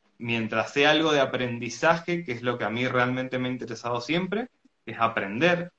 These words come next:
Eh, siempre ese me ha, ha sido mi, mi pensamiento, ¿no? Si, eh, bueno, voy a pasar a hacer espectáculos, genial.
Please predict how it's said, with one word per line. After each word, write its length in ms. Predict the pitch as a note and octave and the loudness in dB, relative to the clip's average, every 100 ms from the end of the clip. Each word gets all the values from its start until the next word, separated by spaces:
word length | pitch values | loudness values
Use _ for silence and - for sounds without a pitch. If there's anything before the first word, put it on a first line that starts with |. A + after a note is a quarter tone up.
| _ _ _ _ | _ _ _ _
Eh, 160 | A2 - | -14 -14
siempre 360 | - A2+ A#2+ | -8 -4 -2
ese 160 | B2+ C3 | -4 -2
me 100 | B2+ | -4
ha, 140 | A2+ A#2 | -6 -6
ha 100 | G#2+ | -10
sido 260 | - B2+ C3 | -4 -2 0
mi, 260 | B2+ A#2 A2 | -2 -4 -4
mi 160 | A#2 | -4
pensamiento, 840 | A2 A2+ A2 G#2+ B2 D3+ A#2+ G2+ G#2 | -2 -2 -2 0 2 2 2 -2 -2
¿no? 180 | B2 C#3+ | -2 -2
Si, 240 | A2+ G#2 - _ _ _ _ | -4 -10 -12 _ _ _ _
eh, 220 | G#2+ G#2+ | -14 -10
bueno, 320 | A2+ A#2 F#2+ - _ _ | 0 0 0 -6 _ _
voy 260 | - G#2 B2 | -4 2 4
a 100 | C3 | 4
pasar 280 | B2 - B2+ | 2 0 0
a 40 | A#2+ | 0
hacer 160 | B2 | 0
espectáculos, 760 | B2 A#2+ A2 D3 E3 D3+ A2 - | -2 -2 -2 -2 0 0 -2 -4
genial. 400 | F#2+ A#2 A#2 F#2+ | -6 0 0 -2